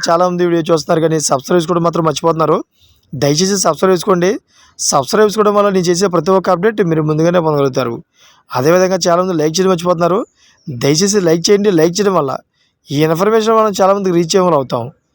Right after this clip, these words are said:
ఇంకా లేట్ చేయకుండా వీడియోలోకి వెళ్ళిపోదాం. ఫ్రెండ్స్, విపక్ష నేతగా ప్రజాస్వామ్య సంస్థపై ప్రజలకు బాధ్యత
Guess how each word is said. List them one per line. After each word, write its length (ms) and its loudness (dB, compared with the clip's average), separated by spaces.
ఇంకా 120 0
లేట్ 360 2
చేయకుండా 400 2
వీడియోలోకి 340 0
వెళ్ళిపోదాం. 400 -4
ఫ్రెండ్స్, 300 0
విపక్ష 540 0
నేతగా 380 0
ప్రజాస్వామ్య 720 0
సంస్థపై 480 -2
ప్రజలకు 440 -2
బాధ్యత 420 -2